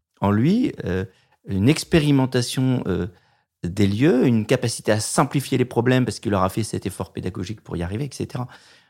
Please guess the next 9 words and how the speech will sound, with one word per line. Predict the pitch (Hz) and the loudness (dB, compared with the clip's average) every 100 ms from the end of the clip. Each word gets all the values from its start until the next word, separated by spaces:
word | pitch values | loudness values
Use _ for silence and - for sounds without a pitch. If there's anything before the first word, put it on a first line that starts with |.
| _ | _
Et | - | -2
donc, | 110 120 - _ _ _ _ _ _ - | 0 0 -2 _ _ _ _ _ _ -4
je | - | -2
trouve | 143 147 | -2 -4
ça | - 135 | 0 0
très | - - 202 165 | 0 0 2 4
beau, | 143 | 2
au | 117 | 0
contraire. | - 101 175 233 113 | -4 -2 -2 0 -4